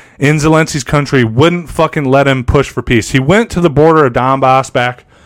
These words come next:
er, uh, shortly after he was elected to try to, um, implement the Minsk agreement. And the Nazis there, the, that were fighting, the guerrilla f-, militias that were fighting there,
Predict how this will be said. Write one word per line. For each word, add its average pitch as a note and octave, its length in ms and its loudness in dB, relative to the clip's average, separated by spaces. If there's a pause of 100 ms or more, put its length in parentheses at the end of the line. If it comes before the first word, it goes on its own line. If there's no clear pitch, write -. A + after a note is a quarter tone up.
(280)
er, C#3+ 200 2
uh, A2+ 560 0
shortly D#3+ 340 0
after D3 180 -2
he C#3 80 0
was C3 120 0
elected B2+ 440 -2
to B2+ 100 -6
try B2+ 220 -2
to, A2 140 -2 (640)
um, G2 480 0 (100)
implement E3+ 580 2
the D3 80 -2
Minsk C#3 320 -2
agreement. B2 580 0 (280)
And C3+ 120 0
the C3+ 80 2
Nazis D#3+ 420 -2
there, D#3 260 2
the, B2+ 380 2
that C3+ 180 2
were B2 120 2
fighting, D3 340 0
the B2+ 80 2
guerrilla C#3 280 4
f-, B2+ 120 -4
militias C#3 520 0
that C3+ 80 2
were A#2+ 80 0
fighting C#3 300 0
there, C3+ 320 0